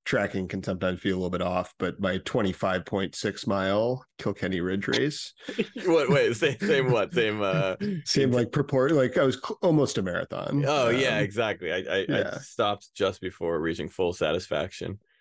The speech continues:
Speaker 1: Yeah, yeah, nice milestone. But I'd say that's a pretty classic, uh, run. Um, I think
Speaker 2: Yeah.
Speaker 1: I've only ever biked that, but I'm, I'm familiar with the, the area. It seems like a good place to run.
Speaker 2: Yeah, I, I lived on, like,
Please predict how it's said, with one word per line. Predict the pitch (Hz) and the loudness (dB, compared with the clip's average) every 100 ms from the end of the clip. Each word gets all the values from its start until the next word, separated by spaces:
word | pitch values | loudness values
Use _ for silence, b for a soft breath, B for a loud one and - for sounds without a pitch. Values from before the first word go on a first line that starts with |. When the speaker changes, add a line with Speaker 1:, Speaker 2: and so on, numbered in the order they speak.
| _ | _
Speaker 1:
Yeah, | - 117 - - 131 107 - | -2 0 2 -2 -8 -12 -8
yeah, | 113 101 92 | -6 -4 -4
nice | 95 90 - | -6 -6 -4
milestone. | 98 92 92 98 95 | -2 -2 0 0 0
But | 98 107 98 | 0 0 2
I'd | 104 117 | 0 0
say | 170 | -2
that's | 175 165 | 0 -2
a | 147 | 0
pretty | 165 147 | 2 0
classic, | - 120 120 - 117 - - | 2 0 0 0 -2 -2 -2
uh, | 104 98 95 | 0 0 0
run. | 98 117 117 - 104 _ _ | 0 0 0 -6 -14 _ _
Um, | 104 95 95 | -8 -2 2
I | |
think | |
Speaker 2:
Yeah. | 151 147 135 147 | 2 4 2 2
Speaker 1:
I've | |
only | 135 131 120 | 4 4 4
ever | 101 | 2
biked | 92 104 107 - - - | 2 0 0 -4 -12 -6
that, | 50 - - | -4 -4 -4
but | 98 | -2
I'm, | 90 | -2
I'm | 90 98 | -2 -4
familiar | 101 101 98 98 | -2 0 0 0
with | - | -2
the, | - 90 101 - _ _ _ _ _ | -2 0 -2 -6 _ _ _ _ _
the | - | 0
area. | 98 107 87 | 2 4 2
It | 92 | 0
seems | - 117 | 0 2
like | 110 | 2
a | 101 | 0
good | 98 95 | 0 0
place | 98 95 | -2 -2
to | 98 | -2
run. | 95 92 85 107 - | -2 -2 -6 -12 -6
Speaker 2:
Yeah, | 135 208 151 | 0 0 2
I, | 135 | 0
I | 107 135 | 0 0
lived | 143 180 - - _ | 0 -2 -4 -16 _
on, | 117 117 | -10 -6
like, | 113 104 | -4 -4